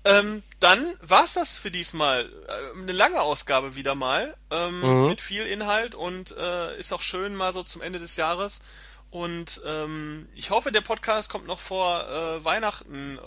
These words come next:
Speaker 1: online, ähm, damit ich jetzt allen ein schönes Weihnachten wünschen kann und es nicht irgendwie <laughs> albern wirkt. Ähm,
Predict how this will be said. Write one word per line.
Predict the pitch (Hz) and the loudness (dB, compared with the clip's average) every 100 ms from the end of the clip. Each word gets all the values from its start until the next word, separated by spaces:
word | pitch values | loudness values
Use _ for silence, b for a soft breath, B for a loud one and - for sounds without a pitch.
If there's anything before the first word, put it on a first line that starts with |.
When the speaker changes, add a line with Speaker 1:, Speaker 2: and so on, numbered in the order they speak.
| - | -10
Speaker 1:
online, | - 175 160 127 160 196 - | -6 -4 -2 0 0 -2 -6
ähm, | 139 147 147 151 160 - | -4 -4 -8 -12 -14 -8
damit | 135 151 160 | -6 -6 -8
ich | 156 - - - | -10 -10 -14 -20
jetzt | 131 175 214 - - - - | 0 2 2 -2 -8 -12 -2
allen | 139 156 170 | 0 0 -2
ein | 123 | -4
schönes | - 165 160 | -4 -6 -8
Weihnachten | 135 156 143 - 120 | -4 -4 -4 -10 -18
wünschen | 123 - 127 | -10 -10 -10
kann | - 117 196 b b b b b b b b b b b | -8 -10 -12 b b b b b b b b b b b
und | - 139 | -10 -8
es | - | -6
nicht | 165 | -4
irgendwie | 143 139 - 143 | -2 0 0 -2
<laughs> | - 151 - - - - - - - | -6 -10 -2 0 0 -2 -8 -4 4
albern | 147 160 135 | 6 8 6
wirkt. | 123 151 - - B B B B - | 4 -2 -2 -12 B B B B -4
Ähm, | 143 156 160 165 170 170 | 2 4 4 0 -4 -8